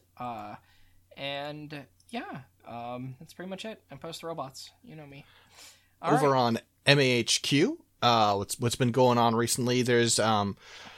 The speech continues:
Speaker 2: they're going back through, uh, Chris is doing, uh, sort of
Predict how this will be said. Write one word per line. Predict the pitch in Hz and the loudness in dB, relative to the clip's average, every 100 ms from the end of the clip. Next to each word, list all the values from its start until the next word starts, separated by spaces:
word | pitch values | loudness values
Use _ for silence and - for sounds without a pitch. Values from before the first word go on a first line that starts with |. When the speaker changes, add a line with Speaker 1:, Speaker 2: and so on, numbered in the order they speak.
| - - - _ - | -20 -20 -20 _ 0
Speaker 2:
they're | 139 | 2
going | 135 156 151 | 6 6 8
back | 143 | 6
through, | - 156 151 139 | 6 2 2 2
uh, | 127 120 | 4 2
Chris | - 156 - | 6 4 6
is | 127 117 | 2 4
doing, | 131 127 120 | 4 4 2
uh, | 117 113 107 | 2 2 0
sort | 127 | 0
of | 107 | 0